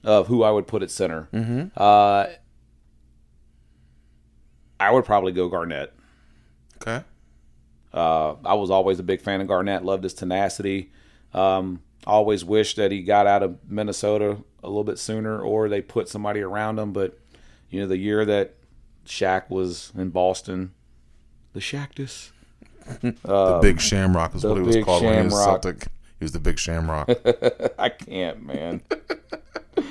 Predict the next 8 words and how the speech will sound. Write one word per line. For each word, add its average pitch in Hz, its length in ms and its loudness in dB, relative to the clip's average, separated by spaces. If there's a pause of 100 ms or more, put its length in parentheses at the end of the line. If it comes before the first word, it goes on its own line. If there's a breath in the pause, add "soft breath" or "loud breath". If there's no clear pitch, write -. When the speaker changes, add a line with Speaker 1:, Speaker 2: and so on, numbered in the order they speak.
(420 loud breath)
Speaker 1:
Um, 101 580 8
I 104 80 0
really 123 340 4
feel 110 360 4
like, 98 440 2 (220)
uh, 92 320 0
he 104 180 -8
was 90 520 -6